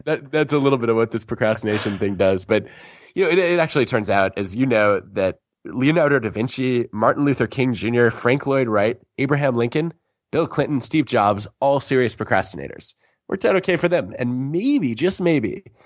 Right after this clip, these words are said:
some of their creative ideas came not in spite of procrastinating, but because of it.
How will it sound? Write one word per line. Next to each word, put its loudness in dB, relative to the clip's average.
some 0
of 2
their 2
creative 0
ideas 0
came 0
not 2
in 2
spite 0
of 0
procrastinating, -2
but -6
because 0
of -4
it. -8